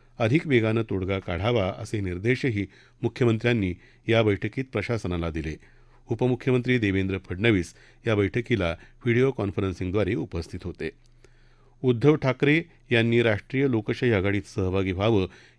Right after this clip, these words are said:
यासाठी भाजपाच्या नेत्यांनी ठाकरे यांना विनंती केल्याची चर्चा मुनगंटीवार यांनी फेटाळून लावली. विधान परिषद निवडणुकीसंदर्भात महायुतीच्या पक्षांमध्ये एकमत व्हावं, यासाठी चर्चा सुरू आहे, असं त्यांनी सांगितलं.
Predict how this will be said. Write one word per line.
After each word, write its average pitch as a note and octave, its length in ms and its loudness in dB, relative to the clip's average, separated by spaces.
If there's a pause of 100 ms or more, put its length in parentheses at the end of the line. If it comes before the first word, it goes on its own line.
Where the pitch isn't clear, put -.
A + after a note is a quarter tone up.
यासाठी A#2+ 520 2
भाजपाच्या G2 560 -2
नेत्यांनी G2 500 -2
ठाकरे A2+ 400 -4
यांना B2 280 0 (360)
विनंती C#3+ 360 2
केल्याची F#2+ 400 0
चर्चा G#2+ 440 0 (380)
मुनगंटीवार B2 540 0
यांनी G2+ 240 0
फेटाळून F2 500 -2
लावली. D2+ 320 -6 (500)
विधान B2+ 280 2
परिषद C3 360 -2
निवडणुकीसंदर्भात G2+ 1000 0 (360)
महायुतीच्या B2 580 0
पक्षांमध्ये G#2 720 -4
एकमत F#2+ 240 -6 (140)
व्हावं, G#2+ 280 0 (340)
यासाठी A2 380 0
चर्चा G2+ 360 -6
सुरू A#2 220 0
आहे, A#2 240 0 (300)
असं A#2 200 0
त्यांनी E2+ 260 -2
सांगितलं. D#2 500 -8